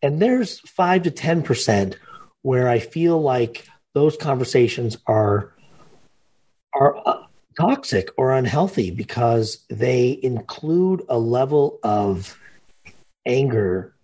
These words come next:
that I just don't believe is productive. And I think that that's where those conversations, I, I just walk away from those.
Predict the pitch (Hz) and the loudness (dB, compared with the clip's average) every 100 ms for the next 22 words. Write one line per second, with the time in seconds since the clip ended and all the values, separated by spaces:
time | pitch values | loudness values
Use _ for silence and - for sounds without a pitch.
0 | - 113 113 113 - 135 - 127 120 117 | -4 0 0 0 0 0 0 0 0 0
1 | 110 104 107 104 95 - - - - _ | 0 2 0 0 -4 -8 -14 -18 -20 _
2 | 131 - - 110 107 - 80 95 - _ | 2 4 2 0 0 0 -2 -2 -10 _
3 | - 117 113 127 123 127 123 - - - | -2 0 0 0 0 0 0 -4 -14 -20
4 | _ 117 110 104 101 98 - - - - | _ 2 2 2 -2 -6 -12 -20 -20 -20
5 | - - _ - 110 - 113 101 - 104 | -20 -20 _ 2 2 2 -2 -2 2 4
6 | 92 104 95 87 - - - - - 131 | 4 0 0 0 -2 2 2 2 -2 0
7 | 131 - 117 104 98 92 - 95 - - | 0 2 2 2 0 -2 -2 -4 -4 -2
8 | - - | -4 -6